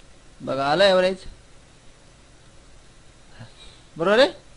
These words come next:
आपल्याला हे माहिती आहे टोटल म्हणजे काय येणार? बेरीज येणार तिघांची. मॅक्झिममचा अर्थ काय? की या तीन विषयांमधले जास्तीत जास्त मार्क्स.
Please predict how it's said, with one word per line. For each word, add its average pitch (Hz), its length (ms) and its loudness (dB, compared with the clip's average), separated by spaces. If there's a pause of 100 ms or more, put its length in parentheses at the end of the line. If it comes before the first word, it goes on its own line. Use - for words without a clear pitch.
(320)
आपल्याला 208 260 -4
हे 226 80 4
माहिती 226 240 0
आहे 175 120 2
टोटल 190 340 -2
म्हणजे 220 200 -2
काय 226 120 2
येणार? 226 200 0
बेरीज 220 260 4
येणार 220 220 4
तिघांची. 180 420 -2 (680)
मॅक्झिममचा 180 520 -2
अर्थ 214 160 -2
काय? 214 260 0 (840)
की 190 60 -10
या 208 100 2 (140)
तीन 220 180 -4
विषयांमधले 220 520 -2
जास्तीत 202 320 0
जास्त 214 280 0
मार्क्स. 190 340 0